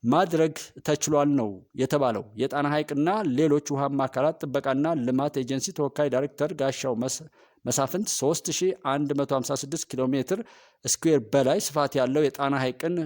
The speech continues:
ህልውና፣ ከህልውናው አደጋ ማለት ነው፣ ለመጠበቅ ማህበረሰቡንና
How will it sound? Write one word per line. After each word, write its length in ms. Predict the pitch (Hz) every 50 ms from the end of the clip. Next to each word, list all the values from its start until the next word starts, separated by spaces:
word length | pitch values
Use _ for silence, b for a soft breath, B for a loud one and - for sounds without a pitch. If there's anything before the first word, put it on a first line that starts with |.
| 143 - _ _ _ - -
ህልውና፣ 460 | - 139 147 156 143 135 123 123 139 160 196 233 B B B B B B B B B B _ _ -
ከህልውናው 760 | - 165 175 185 185 170 180 175 165 165 165 160 160 156 151 147
አደጋ 300 | 143 139 131 135 123 131 127
ማለት 260 | 123 123 123 127 -
ነው፣ 120 | 180 208 226 208
ለመጠበቅ 540 | 156 139 139 135 131 135 120 120 156 160 156
ማህበረሰቡንና 840 | 156 139 139 139 131 135 135 - 139 127 127 127 120 117 117 117 127